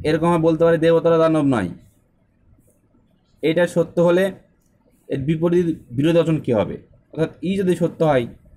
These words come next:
তাহলে এর স-, এ কী হবে? এরকমভাবে আসতে পারে। তাহলে এই ছকটা তোমরা দেখবে,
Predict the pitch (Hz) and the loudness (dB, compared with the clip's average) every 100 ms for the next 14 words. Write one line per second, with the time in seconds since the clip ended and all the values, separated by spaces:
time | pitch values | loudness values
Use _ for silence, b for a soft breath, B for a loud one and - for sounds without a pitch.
0 | - 135 139 - 160 160 139 - - 160 | -6 -2 0 0 0 0 -4 -6 -4 -4
1 | 156 127 101 85 - _ _ - 143 156 | 0 -2 -2 -4 -12 _ _ -6 -4 -2
2 | 151 123 - 92 76 - _ _ _ _ | 0 -2 -4 -8 -8 -16 _ _ _ _
3 | _ _ _ _ _ _ _ _ - 117 | _ _ _ _ _ _ _ _ -10 -6
4 | 156 - 160 170 165 160 160 151 165 | -4 -2 -2 0 0 2 0 -2 -8